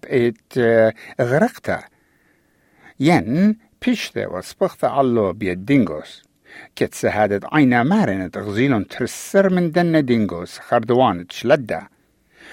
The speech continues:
مشتعلان جاروبة نتهم زمي عم أواهد أها أت براتا جو كندا وبخرانا بيزالي للاقامة. إيبا صورة خمسة صر برسوب هي متلن يو خا قيودا جورا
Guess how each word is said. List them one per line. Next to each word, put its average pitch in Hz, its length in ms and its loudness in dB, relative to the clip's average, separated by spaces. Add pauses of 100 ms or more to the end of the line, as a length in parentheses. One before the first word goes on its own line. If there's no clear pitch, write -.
(200)
مشتعلان 98 600 -2
جاروبة 120 440 2
نتهم 135 360 0
زمي 104 320 0
عم 98 240 -6
أواهد 110 500 2
أها 104 460 -4
أت 135 100 2 (280)
براتا 123 420 0
جو 104 340 0 (100)
كندا 87 500 -4 (500)
وبخرانا 104 720 -2
بيزالي 98 560 -2
للاقامة. 98 680 -4 (1040)
إيبا 220 340 2
صورة 196 440 -4
خمسة 113 320 -6
صر 165 300 0
برسوب 165 540 0
هي 117 340 -2 (340)
متلن 180 720 0 (240)
يو 107 340 2
خا 113 300 0 (160)
قيودا 160 460 2
جورا 147 600 2